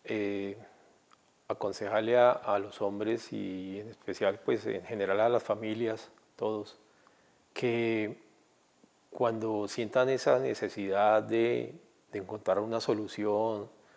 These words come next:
de, o, o sientan que es-, van por un camino que no es correcto, o que sientan que las cosas se les salen de las manos, que no las pueden manejar, que busquen a Dios, o sea, que,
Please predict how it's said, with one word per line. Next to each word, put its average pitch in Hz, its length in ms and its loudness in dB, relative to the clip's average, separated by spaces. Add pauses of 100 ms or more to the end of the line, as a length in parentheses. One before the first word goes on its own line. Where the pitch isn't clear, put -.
(500)
de, 107 480 -4
o, 113 160 0 (180)
o 107 100 2
sientan 110 460 -2
que 101 680 0
es-, - 180 -12 (120)
van 101 300 2
por 107 140 0
un 107 180 -4
camino 104 440 -4
que - 140 -8
no 98 100 -8
es 98 100 -8
correcto, 104 840 -2 (720)
o 113 200 -4
que 101 200 0
sientan 117 360 0
que - 120 2
las 101 140 2
cosas 110 240 -4
se 123 80 0
les 101 140 -4
salen 127 300 6
de 101 80 -2
las 101 200 -6
manos, 110 360 -2
que - 100 -12
no 107 120 -6
las 110 140 -2
pueden 104 500 0 (260)
manejar, 104 600 0 (500)
que 127 100 0
busquen 123 340 2
a 131 80 6
Dios, 123 400 4
o - 60 -10
sea, 101 240 0
que, 101 420 -2